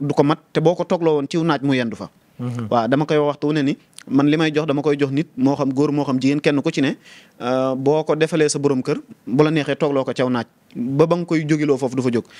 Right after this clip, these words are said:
Speaker 2: Mhm.
Speaker 1: Ndax gis nga cofeel dafa am solo. Fépp fu mu ne te muy dëgg rek, foofu yëg-yëg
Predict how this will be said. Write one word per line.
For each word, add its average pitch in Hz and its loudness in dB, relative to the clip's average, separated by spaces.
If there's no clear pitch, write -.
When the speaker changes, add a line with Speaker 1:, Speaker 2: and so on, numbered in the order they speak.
Speaker 2:
Mhm. 117 -8
Speaker 1:
Ndax 139 2
gis 185 0
nga 185 2
cofeel 170 0
dafa 151 -2
am 135 0
solo. 110 -2
Fépp 202 0
fu - 0
mu 170 2
ne 151 4
te - -2
muy 160 0
dëgg 147 2
rek, 117 -4
foofu 147 2
yëg-yëg 151 2